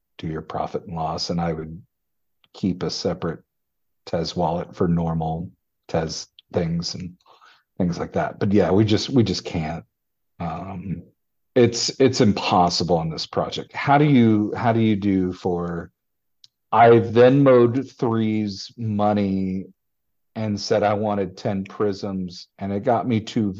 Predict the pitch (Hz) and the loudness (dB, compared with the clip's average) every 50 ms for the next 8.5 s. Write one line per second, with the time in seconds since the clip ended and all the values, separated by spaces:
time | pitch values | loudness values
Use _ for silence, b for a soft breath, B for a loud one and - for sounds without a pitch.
0 | - _ _ _ _ - - 123 107 98 - - - 104 98 95 92 92 92 92 | -14 _ _ _ _ -8 -4 -4 -4 -4 -4 -2 0 2 2 2 2 0 -2 -6
1 | - - - - _ _ _ _ _ _ _ _ _ _ _ _ _ _ - 85 | -10 -16 -18 -18 _ _ _ _ _ _ _ _ _ _ _ _ _ _ -8 -8
2 | 85 85 85 85 85 85 85 85 85 113 - - _ _ B B B B B B | -6 -4 -4 -4 -2 -2 -2 -4 -4 -8 -12 -20 _ _ B B B B B B
3 | B B _ - 151 127 113 104 95 92 90 92 101 107 107 - 147 160 165 156 | B B _ -6 -4 -2 0 0 0 0 0 0 0 0 2 2 4 4 4 4
4 | 143 123 - 123 117 113 - 120 117 117 117 120 123 120 - - - - 120 113 | 2 0 -2 -4 -4 -2 0 0 0 0 -2 -2 -4 -6 -10 -12 -6 -2 -2 0
5 | 110 107 - - - 117 107 107 107 - 113 107 - 104 95 - - 104 98 92 | 0 -2 -4 -6 -4 -4 -4 -4 -4 -6 -6 -4 -2 -2 -2 -2 -4 -6 -6 -8
6 | - 98 - - - 98 98 90 95 87 90 90 - - 101 95 95 87 98 98 | -12 -14 -10 -4 -2 -2 0 -2 -2 -6 -10 -12 -10 -8 -6 -6 -6 -6 -6 -6
7 | 92 92 90 92 95 - - 92 87 90 - - 90 92 82 82 90 92 87 87 | -6 -6 -6 -6 -8 -6 -6 -6 -6 -6 -8 -8 -6 -6 -4 -4 -4 -4 -4 -4
8 | 87 80 87 87 87 - 92 92 90 | -4 -6 -8 -10 -10 -10 -10 -10 -12